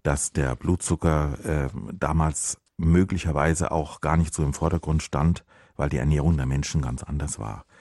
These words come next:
Wir haben heute, das habe ich also auf einer Internetseite einer internationalen Gesundheitsorganisation gesehen, dreihundert Millionen Menschen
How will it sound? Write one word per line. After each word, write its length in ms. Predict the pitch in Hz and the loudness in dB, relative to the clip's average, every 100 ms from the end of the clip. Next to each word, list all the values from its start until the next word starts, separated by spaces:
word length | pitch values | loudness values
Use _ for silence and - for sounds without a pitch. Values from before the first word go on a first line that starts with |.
| - - - - | -20 -20 -20 -14
Wir 140 | - 71 | -4 0
haben 220 | 80 69 | 2 4
heute, 500 | 76 78 - 98 87 - - - - - _ - | 4 2 2 2 2 -4 -20 -20 -20 -20 _ -14
das 260 | - 76 80 | -8 -4 -2
habe 140 | 76 | -2
ich 120 | - | -2
also 280 | 69 67 69 | -4 -2 -4
auf 180 | - - | -4 -4
einer 200 | 71 69 | -2 -2
Internetseite 680 | 85 82 82 - 76 78 64 | -2 0 0 0 -2 -2 -2
einer 160 | 71 | -4
internationalen 920 | 67 82 76 76 - 76 67 69 67 65 - | -2 0 0 0 0 0 0 0 -2 -4 -8
Gesundheitsorganisation 1300 | 71 78 95 82 73 - 78 71 76 76 73 82 76 | -4 0 2 2 -2 -2 -4 -2 -2 -4 -2 -2 0
gesehen, 400 | 73 69 76 78 - - - - _ - | -2 -2 0 0 -2 -12 -20 -20 _ -2
dreihundert 640 | 76 82 92 98 90 - | 4 6 6 4 4 2
Millionen 480 | 87 78 82 90 82 | 2 4 6 6 6
Menschen 560 | 76 80 - 92 85 | 4 0 2 2 2